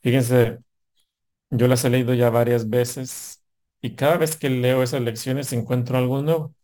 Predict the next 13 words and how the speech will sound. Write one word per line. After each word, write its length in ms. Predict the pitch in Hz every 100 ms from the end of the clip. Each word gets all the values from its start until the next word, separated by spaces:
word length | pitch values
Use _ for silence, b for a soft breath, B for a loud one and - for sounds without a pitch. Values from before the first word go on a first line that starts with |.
| _ _ _ _ B B B -
Y 80 | 127
a 60 |
veces 180 | 135 143
me 120 | 139
pregunto, 460 | 120 123 120 139 143
"¿y 80 | 127
cómo 300 | 151 160 175
no 340 | 165 165 160 131
vi 500 | 147 135 123 123 _ _ _ _ _ _ _ _ _ _ _ _
esta 340 | - 113 - 135
verdad 680 | 107 104 104 107 107 113 _ _ _ _ _ _ _ _ _
la 200 | 110 107
vez 460 | 101 107 110 -